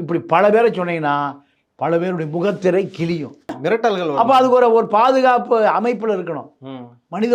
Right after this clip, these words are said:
Speaker 1: உரிமை செயற்பாட்டாளர்கள் அமைப்பு நிறைய இருக்கு. அந்த அமைப்புல அவர்கள் பாதுகாப்பு தேடி இவர்களை அம்பலப்படுத்தினால் மட்டும்தான் இவர்கள் திருத்தப்படுவார்கள், தண்டிக்கப்படுவார்கள், சிறைக்கு செல்வார்கள். இதை கூடிய விரைவில் பாதிக்கப்பட்ட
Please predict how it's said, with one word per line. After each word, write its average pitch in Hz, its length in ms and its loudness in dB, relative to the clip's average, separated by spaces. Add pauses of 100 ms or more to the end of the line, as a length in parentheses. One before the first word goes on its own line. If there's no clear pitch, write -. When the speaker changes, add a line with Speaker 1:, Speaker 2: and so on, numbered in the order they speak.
Speaker 1:
உரிமை 220 260 0
செயற்பாட்டாளர்கள் 185 760 0
அமைப்பு 175 280 -6
நிறைய 175 280 -2
இருக்கு. 107 180 -12 (640)
அந்த 151 140 -4 (100)
அமைப்புல 190 420 0
அவர்கள் 156 260 -2 (120)
பாதுகாப்பு 160 440 0 (160)
தேடி 175 280 -4 (500)
இவர்களை 147 360 2
அம்பலப்படுத்தினால் 165 720 0
மட்டும்தான் 180 440 0 (640)
இவர்கள் 156 360 -2
திருத்தப்படுவார்கள், 151 840 -2 (380)
தண்டிக்கப்படுவார்கள், 156 960 -2 (320)
சிறைக்கு 170 380 0
செல்வார்கள். 120 440 -6 (280)
இதை 202 180 4 (560)
கூடிய 196 280 4 (520)
விரைவில் 170 400 2 (800)
பாதிக்கப்பட்ட 165 680 -2